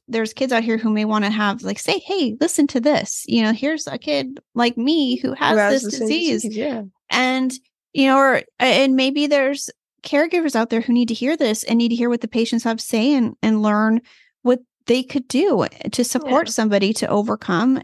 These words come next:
Speaker 1: and things you can do like that. So
Speaker 2: And also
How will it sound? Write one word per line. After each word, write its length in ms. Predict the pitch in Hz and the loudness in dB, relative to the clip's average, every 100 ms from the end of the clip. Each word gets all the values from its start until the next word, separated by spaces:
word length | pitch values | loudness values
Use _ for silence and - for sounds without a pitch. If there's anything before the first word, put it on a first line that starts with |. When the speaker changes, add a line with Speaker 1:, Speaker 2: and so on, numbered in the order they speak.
| - | -2
Speaker 1:
and 440 | 202 196 196 202 - _ _ _ _ _ _ _ _ _ | 0 2 2 0 -4 _ _ _ _ _ _ _ _ _
things 300 | 208 214 233 233 | 0 2 2 -2
you 100 | 233 | -2
can 180 | 240 | -2
do 320 | 233 247 269 277 | 2 0 0 -4
like 240 | 254 269 - | -4 -4 -4
that. 320 | 262 370 - - | -8 -8 -10 -12
So 220 | - 226 | -6 0
Speaker 2:
And 80 | 202 | 2
also 720 | 208 226 233 220 208 202 | 2 0 0 2 2 -2